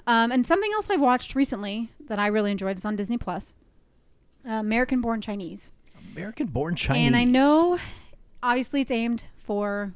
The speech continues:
Speaker 1: young adults, but, you know, it's me. I like young adult stuff. And, um, I really enjoyed it. It has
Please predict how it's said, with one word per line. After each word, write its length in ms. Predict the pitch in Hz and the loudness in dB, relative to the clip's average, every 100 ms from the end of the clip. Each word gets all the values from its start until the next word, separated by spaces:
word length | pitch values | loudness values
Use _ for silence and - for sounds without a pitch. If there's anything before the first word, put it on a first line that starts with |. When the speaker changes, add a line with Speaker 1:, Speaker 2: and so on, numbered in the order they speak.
| - | -12
Speaker 1:
young 140 | 185 | -8
adults, 480 | 226 180 - - - - - - | -6 -6 -8 -16 -18 -20 -20 -18
but, 120 | - - - - | -16 -16 -18 -10
you 100 | 190 | -8
know, 160 | 185 | -8
it's 160 | 247 240 | -10 -4
me. 220 | 320 190 | -4 -4
I 120 | - 226 | -6 -4
like 180 | 247 214 | -4 -6
young 140 | 180 | -8
adult 200 | 175 180 | -8 -8
stuff. 220 | 214 240 - - - - - - - | -10 -10 -14 -20 -20 -20 -20 -18 -4
And, 500 | 240 240 240 247 240 - - - - - - - | 0 6 6 4 -2 -8 -16 -18 -18 -18 -8 4
um, 540 | 233 220 190 190 185 - 247 | 6 6 4 0 -4 0 6
I 140 | 294 | 8
really 280 | 349 349 320 | 10 8 8
enjoyed 240 | 247 220 | 8 4
it. 140 | 262 - - - - - | -2 -6 -16 -20 -20 -8
It 60 | 233 | 2
has 460 | 277 311 311 294 | 6 8 8 4